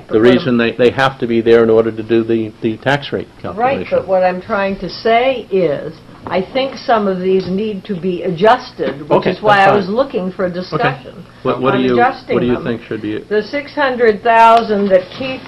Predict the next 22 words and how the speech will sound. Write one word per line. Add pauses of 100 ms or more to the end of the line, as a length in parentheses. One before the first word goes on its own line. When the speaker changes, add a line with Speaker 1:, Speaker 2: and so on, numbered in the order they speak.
Speaker 1:
and
I
don't (120)
see
the
seawall
on
here.
Are
you
gonna
add
that? (2250)
I'm
looking
really
quickly
down
here, (1160)
'cause
he
has